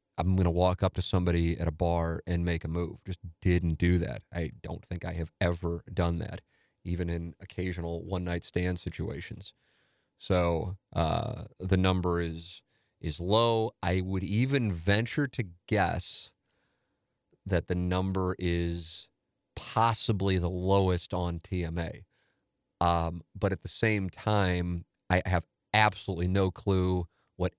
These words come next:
anybody else's number is outside of, uh, what Iggy says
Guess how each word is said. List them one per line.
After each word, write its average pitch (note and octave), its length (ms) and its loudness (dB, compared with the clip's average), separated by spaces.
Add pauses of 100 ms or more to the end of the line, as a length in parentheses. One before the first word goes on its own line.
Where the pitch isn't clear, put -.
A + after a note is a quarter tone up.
anybody F#2+ 440 2
else's F#2 400 -2
number F#2 400 0
is G2 540 0
outside F#2+ 680 2
of, F2 380 -2 (500)
uh, E2 540 2 (160)
what F2+ 260 0
Iggy F#2 300 2
says F#2 680 2